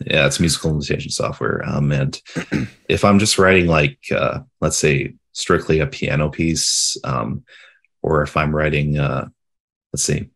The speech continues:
maybe, maybe something that's not gonna be in Metal Vein, uh, sometimes I'll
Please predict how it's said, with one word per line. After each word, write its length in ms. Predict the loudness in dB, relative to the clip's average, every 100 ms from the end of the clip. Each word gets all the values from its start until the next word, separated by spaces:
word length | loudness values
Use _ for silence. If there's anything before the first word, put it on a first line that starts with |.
| _ _ _ 0
maybe, 480 | 4 6 6 4 4
maybe 280 | 4 2 2
something 260 | 2 2 0
that's 220 | -2 -2
not 200 | -2 -2
gonna 120 | -2
be 120 | 0 0
in 80 | 2
Metal 220 | 0 0
Vein, 380 | 0 0 0 0
uh, 260 | -2 -6 -10 _
sometimes 600 | -4 -2 0 -2 -2 0
I'll 280 | 0 0